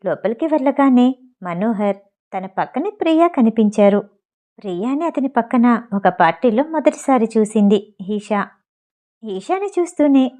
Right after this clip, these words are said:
మనోహర్ వేగంగా నడుచుకుంటూ తన ముందుకొచ్చాడు. "ఈషా, నువ్వు వస్తున్నావని చెప్పనే లేదు, రెడీ అవ్వలేదు, ఏదైనా డ్రెస్ తెప్పించనా?"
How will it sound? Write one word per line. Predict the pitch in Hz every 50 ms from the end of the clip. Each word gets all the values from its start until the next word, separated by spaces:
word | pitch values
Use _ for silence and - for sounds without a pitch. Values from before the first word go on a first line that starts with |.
| 185
మనోహర్ | 196 196 165 160 170 180 180 226 311 339
వేగంగా | 294 294 302 311 311 349 381 359 339 359 349
నడుచుకుంటూ | 320 294 240 233 - 269 247 262 240 233 240 240
తన | 233 - 320 269
ముందుకొచ్చాడు. | 254 226 233 233 240 269 262 233 214 220 - - 214 202 196 208 202 - - _ _ _ _ _ _ _ _ _ _ 208 208 196
"ఈషా, | 190 - - 185 208 285 - _ _ _ _ -
నువ్వు | 285 285 247 220
వస్తున్నావని | 220 - - - 330 339 349 339 320 330 311 302 - -
చెప్పనే | 233 240 - 277 277 277
లేదు, | 247 240 233 226 226 285 330 349 _ _ _ _ _ _ -
రెడీ | 175 156 156 175 202
అవ్వలేదు, | 233 240 233 247 247 247 247 233 269 320 370 - _ _ _ _ _ -
ఏదైనా | 190 170 170 185 190 214 240
డ్రెస్ | 208 190 196 220 - -
తెప్పించనా?" | 302 285 285 - 254 247 - 247 220 247 294